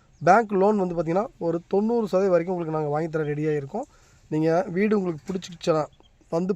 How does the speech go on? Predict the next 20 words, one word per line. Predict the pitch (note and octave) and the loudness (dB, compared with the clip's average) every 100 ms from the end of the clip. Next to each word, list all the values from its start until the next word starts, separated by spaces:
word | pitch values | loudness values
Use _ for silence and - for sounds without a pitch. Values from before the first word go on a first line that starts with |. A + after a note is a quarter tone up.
| - | -2
பாருங்க. | D3+ E3+ D3+ D#3 - - - - - | 2 2 2 -2 -6 -20 -20 -12 0
ஏன்னா | E3+ F#3+ | 2 4
வந்து | F3+ G#3+ - | 2 -2 -2
முழுக்க | F3+ G3+ G3+ | 2 2 2
முழுக்க | F#3+ G3 F3 | -2 -2 -2
மெயின் | E3+ G3 F3 | 2 2 2
ரோட்டு | F3 F3+ | -2 0
மேல | F3 F3+ | 0 2
இருக்கு. | D#3+ D3 F#3 - - - _ - - _ _ _ - | 0 -2 -6 -6 -16 -20 _ -20 -20 _ _ _ -12
அஹ், | E3+ D#3+ D#3 | -4 -2 -2
சிலுவத்தூர் | D3 G#3 G#3+ G3 E3 | 0 0 2 2 2
போற | D#3+ | 0
ரோட்ல | D#3+ D3+ F#3+ C#4+ _ _ _ - | 0 0 -4 -4 _ _ _ -6
நம்ம | D3+ D#3+ D#3 | -2 0 2
ஏர்போர்ட் | D#3+ G3+ G#3+ F3+ | 4 4 2 0
நகர் | F3+ D#3 | 0 0
பஸ் | D3 C#3+ | -2 0
ஸ்டாப்ல | F#3+ F3 D3+ | 0 0 -2
இறங்குனீங்க | D3+ F3 E3+ | -2 -2 -2
அப்படின்னா, | D3+ C#3+ | -2 -4